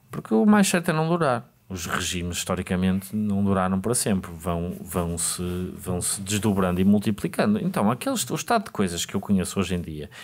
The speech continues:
e neste momento a grande tendência, mas é uma tendência historicamente recente, é, ah, que, ah, o poder está nas empresas,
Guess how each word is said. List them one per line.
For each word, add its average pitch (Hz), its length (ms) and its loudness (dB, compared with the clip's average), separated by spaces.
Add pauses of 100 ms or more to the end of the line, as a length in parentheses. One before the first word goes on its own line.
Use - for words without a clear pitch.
(100)
e 110 80 2
neste 175 200 2
momento 113 300 2
a 90 40 4
grande 127 260 2
tendência, 101 460 4
mas 101 180 2
é 131 80 4
uma 135 160 0
tendência 101 580 2 (220)
historicamente 107 720 4
recente, 90 600 2 (360)
é, 101 320 2 (460)
ah, 85 680 0 (720)
que, 101 380 2 (100)
ah, 90 560 0 (680)
o - 60 -10
poder 110 640 0
está 123 400 2
nas 131 180 -2
empresas, 143 760 2